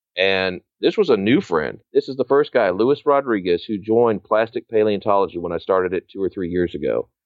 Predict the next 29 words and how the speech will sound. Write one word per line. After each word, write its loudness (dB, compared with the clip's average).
And 0
Luis 4
just -4
stepped 0
up. 2
He -10
just -10
said, 0
"I'll 0
do 2
it." 2
He -20
said, -2
"Pay 2
me -2
what 0
you -10
can 0
when 0
you -2
can. 2
I'll 2
hold 2
it -6
for 2
you." 4
And 0
he -4
did. 2